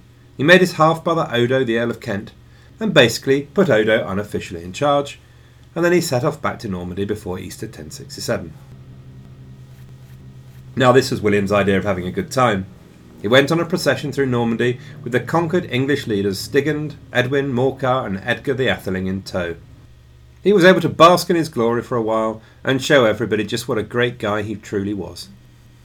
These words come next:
Before he went, he had made quite sure that his line of retreat was secure, building castles at Dover and Pevensey.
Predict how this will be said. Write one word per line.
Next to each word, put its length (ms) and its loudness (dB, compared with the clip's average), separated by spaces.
Before 240 4
he 80 4
went, 300 0
he 80 2
had 60 0
made 200 4
quite 260 4
sure 220 0
that 120 0
his 120 -4
line 240 -4
of 80 -10
retreat 400 2
was 100 -12
secure, 440 -6
building 300 4
castles 420 2
at 160 -4
Dover 380 -6
and 140 -8
Pevensey. 480 -4